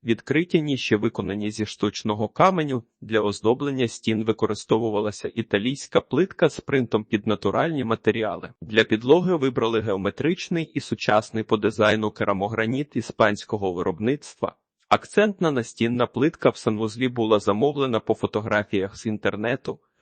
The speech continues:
розповідають автори проекту. Колекція нова, зразки ще не привезли в Україну,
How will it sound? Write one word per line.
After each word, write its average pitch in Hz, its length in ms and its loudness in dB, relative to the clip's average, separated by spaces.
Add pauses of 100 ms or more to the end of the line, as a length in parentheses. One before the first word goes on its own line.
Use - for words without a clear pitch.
(240)
розповідають 113 800 2
автори 110 360 -2
проекту. - 580 -4 (220)
Колекція 104 600 2
нова, 139 340 2
зразки 110 440 -4
ще - 200 -2
не 110 120 0
привезли 101 460 -2
в 107 100 -4
Україну, 110 580 -2